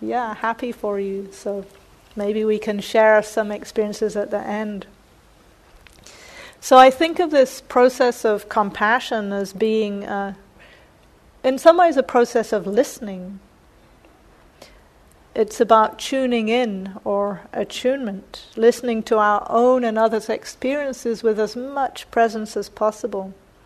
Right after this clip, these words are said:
And later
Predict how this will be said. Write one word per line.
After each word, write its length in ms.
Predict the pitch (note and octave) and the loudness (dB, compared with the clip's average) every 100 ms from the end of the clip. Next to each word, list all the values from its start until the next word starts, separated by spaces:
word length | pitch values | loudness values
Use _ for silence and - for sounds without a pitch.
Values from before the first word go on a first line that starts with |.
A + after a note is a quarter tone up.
| _ _ _ _ - - - - _ _ _ | _ _ _ _ -20 -20 -20 -20 _ _ _
And 280 | A#3 A#3 A#3 | 2 2 6
later 760 | A#3 B3+ B3+ D4 C4 B3+ B3+ | 6 6 4 4 6 8 4